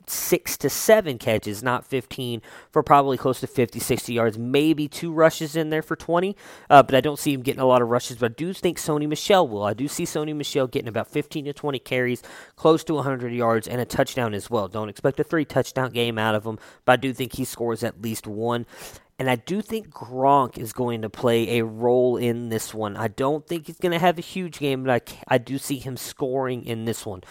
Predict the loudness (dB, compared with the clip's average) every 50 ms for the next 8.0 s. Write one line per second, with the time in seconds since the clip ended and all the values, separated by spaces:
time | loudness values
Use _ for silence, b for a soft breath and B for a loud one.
0 | B B B B B B 4 4 4 4 0 -6 -6 -2 2 6 6 6 6 2
1 | -4 -8 -6 -6 -4 -4 -4 -2 4 6 6 8 8 6 4 0 -2 -4 -8 -4
2 | 0 2 2 4 2 2 0 -4 B B B B B B B 6 6 6 8 6
3 | 4 0 0 -2 -4 -4 -4 -2 -4 -4 -2 0 0 0 0 0 0 0 0 2
4 | 2 0 0 0 0 2 0 0 0 0 -2 2 4 4 4 4 2 0 -2 -4
5 | -6 -6 -8 -4 0 0 2 2 0 0 -2 0 2 4 4 4 4 2 0 -2
6 | -4 -4 -4 -4 -2 0 0 0 0 -2 2 4 6 6 6 4 2 -2 -2 -2
7 | -4 -4 -4 -2 0 0 0 2 0 0 -2 -2 -4 -4 -4 -4 -4 -4 -6